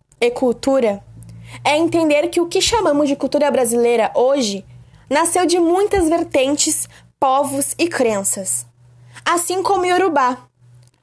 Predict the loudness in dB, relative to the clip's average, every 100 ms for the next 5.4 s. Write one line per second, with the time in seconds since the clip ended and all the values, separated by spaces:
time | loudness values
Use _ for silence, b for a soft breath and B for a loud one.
0 | _ 0 2 2 0 0 -2 2 2 2
1 | 2 2 2 2 2 2 2 0 0 0
2 | 0 -2 -4 -8 -10 b b -4 0 2
3 | 2 2 0 -2 0 0 0 0 0 0
4 | 2 2 2 0 0 0 0 -2 -2 -4
5 | -2 -2 -2